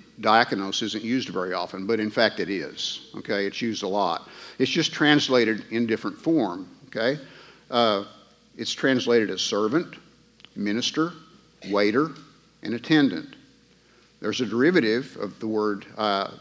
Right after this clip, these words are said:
diakonos, diakonia, and that's translated to serve, to attend to, and to wait upon. And then there's another derivative, diakonia, and that's translated as service, attendance, and aid.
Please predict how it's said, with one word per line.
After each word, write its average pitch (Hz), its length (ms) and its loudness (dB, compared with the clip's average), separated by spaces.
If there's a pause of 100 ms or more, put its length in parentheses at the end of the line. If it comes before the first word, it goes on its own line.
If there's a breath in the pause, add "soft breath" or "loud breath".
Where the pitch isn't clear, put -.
(400)
diakonos, 107 920 0
diakonia, 113 800 4 (140)
and 110 100 -6
that's 156 160 0
translated 113 760 0
to - 100 -18
serve, 135 600 2 (180)
to 98 120 -2
attend 131 380 2
to, 151 320 4 (220)
and 113 100 -4
to 127 60 -2
wait 135 220 6
upon. 92 420 -2 (840 soft breath)
And 98 100 -4
then 110 80 0
there's 123 220 0
another 156 240 6
derivative, 113 680 0
diakonia, 120 840 4 (100)
and 107 100 -4
that's 123 140 0
translated 117 640 2
as 98 160 -2
service, 131 680 2 (360 loud breath)
attendance, 127 760 0
and 113 240 -4
aid. 113 420 2